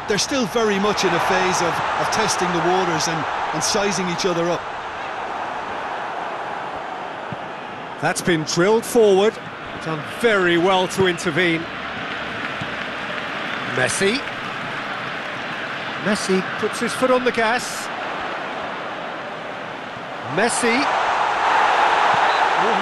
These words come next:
Speaker 2: right on the edge of the penalty area. What's he giving here?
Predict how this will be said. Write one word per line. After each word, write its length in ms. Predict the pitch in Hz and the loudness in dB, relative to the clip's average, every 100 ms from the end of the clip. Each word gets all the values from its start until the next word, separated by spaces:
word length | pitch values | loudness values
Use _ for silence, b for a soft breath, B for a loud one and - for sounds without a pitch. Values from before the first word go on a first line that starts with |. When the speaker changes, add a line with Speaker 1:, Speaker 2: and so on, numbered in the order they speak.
| 220 | 2
Speaker 2:
right 240 | 262 - - | 2 2 2
on 80 | 262 277 | 2 2
the 60 | 262 | 2
edge 160 | 262 | 2
of 80 | 277 | 2
the 80 | 262 254 | 2 2
penalty 240 | 269 254 | 0 2
area. 400 | 254 247 226 226 | 2 2 2 2
What's 160 | 277 - | 0 0
he 80 | 277 | 0
giving 200 | 277 277 226 | 0 0 2
here? 240 | 254 254 | 2 2